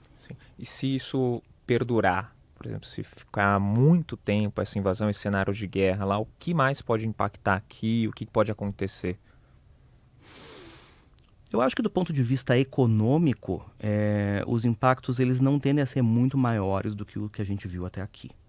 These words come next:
Speaker 2: tá? É, eu realmente acho que, que os maiores impactos eles tendem a ser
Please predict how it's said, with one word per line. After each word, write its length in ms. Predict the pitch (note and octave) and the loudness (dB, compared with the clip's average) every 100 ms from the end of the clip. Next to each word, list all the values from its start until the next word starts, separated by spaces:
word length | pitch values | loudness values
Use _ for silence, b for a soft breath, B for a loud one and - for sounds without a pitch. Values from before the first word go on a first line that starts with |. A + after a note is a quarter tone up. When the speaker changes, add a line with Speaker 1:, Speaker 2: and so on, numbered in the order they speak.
| - | -20
Speaker 2:
tá? 240 | - E2 - B B B B - | -14 -12 -12 B B B B -4
É, 580 | G2 G2 G2 F#2 F2+ - | -2 0 -2 -2 -4 -4
eu 100 | G#2 | -4
realmente 560 | G2+ A2+ A#2+ A2 - | 0 2 2 0 -2
acho 280 | G2 G2 G2 | -2 -2 -4
que, 600 | - - G2+ G2 G2 G2 | -10 -6 -2 -2 -2 -4
que 160 | - G2+ | -6 -4
os 160 | G2+ G2 | -2 0
maiores 760 | G2 G2 G2 G#2 D3 C3+ F#2 | 0 -2 0 2 2 0 -2
impactos 760 | F2 - - - - - F#2 | -6 -6 -4 -2 -4 -10 -6
eles 260 | F#2+ G2 - | -6 -6 -6
tendem 540 | - G#2+ A2 A#2+ A2+ | -4 -2 0 -2 -2
a 80 | G#2 | -4
ser 400 | G#2 - G2+ G#2+ | -6 -6 -4 -4